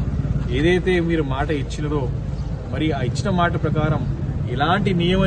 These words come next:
నిబంధనలు లేకుండా ప్రతి ఒక్క రైతుకి వర్తించే చేసే విధంగా ప్రయత్నం చేయాలని చెప్పేసి కోరుతా ఉన్నాం. ఈరోజు కూడా మేము కలెక్టర్ గారికి కలిసినాం,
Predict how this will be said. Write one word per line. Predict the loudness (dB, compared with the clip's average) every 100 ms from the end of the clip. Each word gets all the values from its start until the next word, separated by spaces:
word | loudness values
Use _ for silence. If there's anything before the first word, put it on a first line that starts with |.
| 4
నిబంధనలు | 2 2 2 2
లేకుండా | 0 0 0 2 2 2 2 2 2
ప్రతి | 0 0
ఒక్క | 0 2 2
రైతుకి | 2 2 0 2 4
వర్తించే | 4 2 -2 0 0
చేసే | 2 0 0
విధంగా | 0 0 0
ప్రయత్నం | 0 0 0 -2
చేయాలని | -2 0 0 0
చెప్పేసి | -2 -4 -4
కోరుతా | -6 -4 -2
ఉన్నాం. | -2 -2 -2 -2 -2 -2 2
ఈరోజు | 2 4
కూడా | 2
మేము | 0 0
కలెక్టర్ | -2 0 4
గారికి | 4 4 0
కలిసినాం, | -2 -2